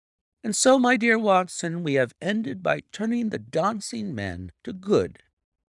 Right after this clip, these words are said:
when they have so often been the agents of evil. And I think that I fulfilled my promise of giving you something unusual for your notebook.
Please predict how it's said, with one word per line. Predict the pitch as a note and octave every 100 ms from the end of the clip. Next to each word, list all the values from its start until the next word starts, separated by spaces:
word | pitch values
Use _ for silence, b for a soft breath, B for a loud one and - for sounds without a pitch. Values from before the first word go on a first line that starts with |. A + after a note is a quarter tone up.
| _ -
when | G2+
they | G2+ G#2
have | G#2+ G#2
so | - - F3+ F#2+
often | D2 D2 - D#2+ F2
been | F2+ E2+
the | F2 -
agents | A#2 A2+ E2+ G2 F#2 -
of | F#2+ F#2 _
evil. | - E3+ G#2 - - _ _ _ _ _ _ _ _ -
And | G#2
I | A2+ A#2
think | - - B3 B3+
that | - G#3
I | F#3
fulfilled | E3 - B2+ - G3+ G3 D#3+
my | D#3+ D3+
promise | - - D3 D2 - - -
of | D#3+ -
giving | G3 G3+ A3+ G3
you | G3+
something | F3 - F#3+ A3+ _ C#2+ D#2 -
unusual | G2 G#2+ A2 G3+ G3+ - G#1+ - _ _ _ _ _ _
for | - E2+
your | F#2 G#2 A2+
notebook. | A#2 F#2+ - - - -